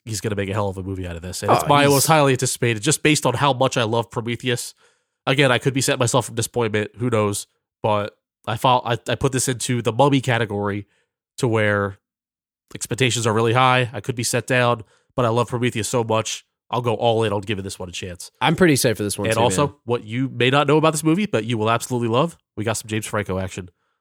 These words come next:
Speaker 2: Yes.
Speaker 1: James Franco is in
Speaker 2: See,
Speaker 1: this.
Speaker 2: I'm a fan of James Franco and everything too. I mean, he's kinda like Zac Efron to me. I'll
Speaker 1: Yeah.
Speaker 2: just <laughs> watch him in anything.
Speaker 1: Also, we got Danny McBride, Billy Crudup is in
Speaker 2: I,
Speaker 1: it.
Speaker 2: he's great too.
Speaker 1: Yeah, so.
Speaker 2: He's in a lot of stuff this
Speaker 1: Yeah.
Speaker 2: summer, actually, coming up. So
Speaker 1: Yeah.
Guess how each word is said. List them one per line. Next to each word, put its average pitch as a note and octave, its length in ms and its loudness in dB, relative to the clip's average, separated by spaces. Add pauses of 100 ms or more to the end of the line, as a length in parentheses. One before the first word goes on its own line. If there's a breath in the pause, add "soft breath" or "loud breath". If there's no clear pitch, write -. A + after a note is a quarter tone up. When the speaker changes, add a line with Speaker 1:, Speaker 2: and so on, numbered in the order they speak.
(100)
Speaker 2:
Yes. C3+ 560 2
Speaker 1:
James G#2+ 160 -10
Franco C3 380 2
is C3+ 120 4
in D3 60 4
Speaker 2:
See, B2 140 6
Speaker 1:
this. - 160 4
Speaker 2:
I'm F3 100 6
a F3 60 6
fan E3 240 6
of C#3+ 60 2
James C#3 220 2
Franco A#2+ 320 2
and A2 80 0
everything G#2+ 380 -2
too. G2+ 240 -2
I G2 40 -4
mean, G2+ 200 -4
he's A#2+ 220 -4
kinda D#3+ 200 4
like C3+ 200 2
Zac B2+ 180 2
Efron A2+ 380 -2
to - 100 -12
me. G#2+ 80 -2
I'll A2 140 -2
Speaker 1:
Yeah. C#3+ 120 2
Speaker 2:
just - 160 -4
<laughs> - 0 -
watch - 440 4
him F#3 100 6
in D#3+ 140 6
anything. D#3 640 2
Speaker 1:
Also, A2+ 200 0
we A#2+ 60 0
got A#2+ 140 2
Danny A#2+ 160 4
McBride, D3 580 4
Billy C3+ 180 4
Crudup D#3+ 420 2 (380)
is C#3 120 0
in C#3 60 4
Speaker 2:
I, D#3 100 4
Speaker 1:
it. D3 80 2
Speaker 2:
he's A#3+ 180 4
great A2+ 320 2
too. G#2+ 280 2
Speaker 1:
Yeah, G2 100 -10
so. - 180 -12
Speaker 2:
He's G#3 100 4
in G#4+ 80 8
a C4+ 60 8
lot F#3+ 160 6
of F3 60 2
stuff F3+ 260 4
this C3+ 160 2
Speaker 1:
Yeah. B2 100 2
Speaker 2:
summer, G#2 320 -2
actually, A2 420 -2
coming B2 280 2
up. B2+ 260 0
So A2 240 0
Speaker 1:
Yeah. G2 60 -2